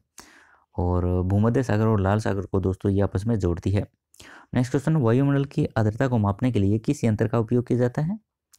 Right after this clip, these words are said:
इसका दोस्तों राइट ऑप्शन है हमारा ऑप्शन बी, हाइग्रोमीटर दोस्तों, ठीक है। एक हाइड्रोमीटर होता है दोस्तों, ठीक है।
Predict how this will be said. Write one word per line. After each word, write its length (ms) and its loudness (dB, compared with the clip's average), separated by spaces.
इसका 220 -4
दोस्तों 280 0
राइट 180 0
ऑप्शन 220 -2
है 120 0
हमारा 340 -4
ऑप्शन 360 -4
बी, 240 0
हाइग्रोमीटर 540 0
दोस्तों, 280 -4
ठीक 160 -2
है। 60 0
एक 280 -4
हाइड्रोमीटर 580 0
होता 220 -2
है 60 -2
दोस्तों, 240 -4
ठीक 160 -2
है। 160 -2